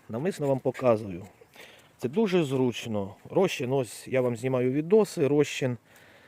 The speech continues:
намазаний, я не спішу і з ним нічого не буде, друзі. Він, е, тримає свою еластичність просто чудово. Раніше так ми грішили, працювали з милом, але зараз повністю перейшли на пластифікатор.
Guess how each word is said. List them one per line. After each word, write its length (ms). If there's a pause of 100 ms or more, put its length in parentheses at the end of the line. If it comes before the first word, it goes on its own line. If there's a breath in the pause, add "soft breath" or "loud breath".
(260 loud breath)
намазаний, 720
я 140
не 80
спішу 720
і 180
з 60
ним 220
нічого 500
не 140
буде, 320
друзі. 320 (460 loud breath)
Він, 380 (540 soft breath)
е, 40
тримає 460
свою 360 (140)
еластичність 760
просто 400
чудово. 540 (640 loud breath)
Раніше 380
так 240
ми 120
грішили, 420
працювали 480
з 80
милом, 440 (1120 loud breath)
але 200
зараз 480
повністю 460
перейшли 420
на 180
пластифікатор. 760